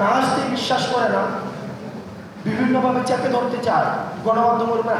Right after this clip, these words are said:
হামলা করে, তারা যখন ক্ষমতায় যাবে, ক্ষমতার শক্তি পাবে, তাদের কাছে গণমাধ্যমের স্বাধীনতা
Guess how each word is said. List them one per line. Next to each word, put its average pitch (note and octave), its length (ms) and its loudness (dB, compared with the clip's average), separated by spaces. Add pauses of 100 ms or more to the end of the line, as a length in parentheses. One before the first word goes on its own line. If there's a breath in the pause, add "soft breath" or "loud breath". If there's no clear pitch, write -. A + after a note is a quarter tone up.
হামলা C4 260 2 (100)
করে, F#3 180 0 (400)
তারা A#3 220 4
যখন A3+ 260 0
ক্ষমতায় A3+ 480 4
যাবে, D3+ 200 0 (840)
ক্ষমতার A#3+ 480 2
শক্তি A#3+ 380 -2
পাবে, F#3 200 2 (480)
তাদের A#3+ 340 4
কাছে A#3+ 220 2 (380)
গণমাধ্যমের B3 640 4
স্বাধীনতা G3+ 460 2